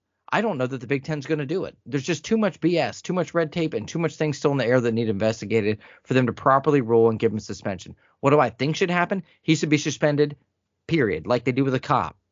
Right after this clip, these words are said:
You're suspended without pay until we figure this out. And I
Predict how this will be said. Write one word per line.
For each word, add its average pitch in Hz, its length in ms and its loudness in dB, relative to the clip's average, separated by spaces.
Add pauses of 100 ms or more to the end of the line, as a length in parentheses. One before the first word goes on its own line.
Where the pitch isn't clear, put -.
(500)
You're 123 100 -4
suspended 151 640 0 (300)
without 123 320 2
pay 120 320 0 (160)
until 110 180 -4
we 117 80 0
figure 113 280 0
this 123 180 -2
out. 92 260 0 (600)
And 139 180 0
I 127 380 -2